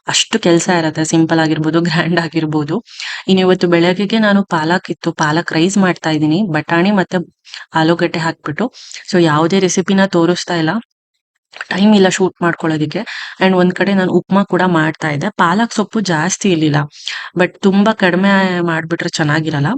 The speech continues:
ಹಂಗಾಗಿ ಸ್ವಲ್ಪ ಪಾಲಕ್ ರೈಸ್ ಮತ್ತೆ ಸ್ವಲ್ಪ ಉಪ್ಮಾ ಮಾಡ್ತಾ ಇದೀನಿ ತರಕಾರಿ ಹಾಕ್ಬಿಟ್ಟು. So ಎರಡೂ ಕೂಡ ಬ್ರೇಕ್‌ಫಾಸ್ಟ್‌ಗೆ ಚೆನ್ನಾಗಿರತ್ತೆ. ನಾನು ಉಪ್ಮಾ ತಿಂತೀನಿ, ಆ, ಮಧ್ಯಾಹ್ನ ಬಾಕ್ಸ್‌ಗಳ್ಗೆ ನಾನು, ಲಸಿಕಾ, ಪ್ರಕುಲ್ ಎಲ್ಲ ಪಾಲಕ್ ರೈಸು ಮತ್ತೆ ಅದಕ್ಕೆ ಮೊಸರು ಬಜ್ಜಿ ರಾಯ್ತ ಕೂಡ ಮಾಡಿದೀನಿ, ಕರ್ಡ್ ರಾಯ್ತ.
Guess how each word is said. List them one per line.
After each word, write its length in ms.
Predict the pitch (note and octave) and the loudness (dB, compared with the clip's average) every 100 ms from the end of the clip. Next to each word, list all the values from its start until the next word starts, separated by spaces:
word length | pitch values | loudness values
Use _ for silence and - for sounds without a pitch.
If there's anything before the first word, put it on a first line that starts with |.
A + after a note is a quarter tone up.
| - - | -6 -2
ಹಂಗಾಗಿ 260 | F3 E3+ | 0 0
ಸ್ವಲ್ಪ 340 | F3+ A3 A#3+ A#3+ | -2 -2 0 0
ಪಾಲಕ್ 480 | A3+ F#3 F3+ - - | -2 -2 -2 -4 -4
ರೈಸ್ 280 | F3 E3+ F#3 | -2 -2 -2
ಮತ್ತೆ 280 | F3 E3+ | -2 -2
ಸ್ವಲ್ಪ 320 | E3+ E3 D#3 E3 | -4 -2 -4 -4
ಉಪ್ಮಾ 360 | - - F3 | -6 -2 2
ಮಾಡ್ತಾ 340 | E3 D3+ - D3+ | 2 0 -2 -4
ಇದೀನಿ 280 | D3 D3 - | -2 -4 -4
ತರಕಾರಿ 360 | E3 - D#3+ | -6 -4 -2
ಹಾಕ್ಬಿಟ್ಟು. 560 | D#3+ D3+ D3+ D3 D3 C4+ _ _ _ _ _ - _ - | -2 -4 -6 -6 -4 -6 _ _ _ _ _ -20 _ 0
So 160 | G#3 F#3 | 2 4
ಎರಡೂ 340 | E3+ F3 G#3 | 4 2 0
ಕೂಡ 160 | - G3 | 0 0
ಬ್ರೇಕ್‌ಫಾಸ್ಟ್‌ಗೆ 680 | F#3 E3+ D#3 - F3 - F#3+ | 0 -2 -4 -4 -4 -2 -4
ಚೆನ್ನಾಗಿರತ್ತೆ. 1000 | - D#3 D#3 D#3 C#3+ - B3 - - - - - G#3 | -4 -4 -4 -2 -4 -2 -4 -6 -16 -12 -10 -4 2
ನಾನು 260 | G#3 A#3 | 4 4
ಉಪ್ಮಾ 220 | G3+ A3 | 0 -2
ತಿಂತೀನಿ, 580 | A3+ G3 F#3 F3+ E3+ G#3 | -2 0 0 2 2 2
ಆ, 300 | A3+ E3+ D#3+ | 0 -2 -2
ಮಧ್ಯಾಹ್ನ 380 | D#3 D#3 E3 E3 | -2 -2 0 0
ಬಾಕ್ಸ್‌ಗಳ್ಗೆ 720 | D#3+ D3+ - - F#3 F3+ G3 | 0 -2 -4 0 2 4 4
ನಾನು, 540 | F#3+ E3+ F3+ F#3 F#3 | 4 4 2 2 2
ಲಸಿಕಾ, 400 | F3+ E3 D#3+ E3+ | 2 0 -2 -2
ಪ್ರಕುಲ್ 320 | D#3+ - - D#3+ | -2 -2 0 0
ಎಲ್ಲ 140 | D#3 | 0
ಪಾಲಕ್ 380 | D#3 D3 D3+ - | -2 -2 -4 -4
ರೈಸು 280 | D3+ D3+ E3+ | -6 -4 -4
ಮತ್ತೆ 220 | D#3 D#3 | -2 -4
ಅದಕ್ಕೆ 220 | D3+ D#3 | -4 -2
ಮೊಸರು 220 | D3 - | -2 -2
ಬಜ್ಜಿ 260 | E3+ E3 E3+ | -2 0 -2
ರಾಯ್ತ 240 | D#3 D3+ | -2 -4
ಕೂಡ 200 | E3+ G#3+ | -4 0
ಮಾಡಿದೀನಿ, 520 | E3+ D#3+ D3+ D3+ D3+ D3+ | 0 2 0 -2 -2 -2
ಕರ್ಡ್ 320 | D#3+ D#3 D#3 | -2 -2 -2
ರಾಯ್ತ. 260 | D3+ D3 | -4 -4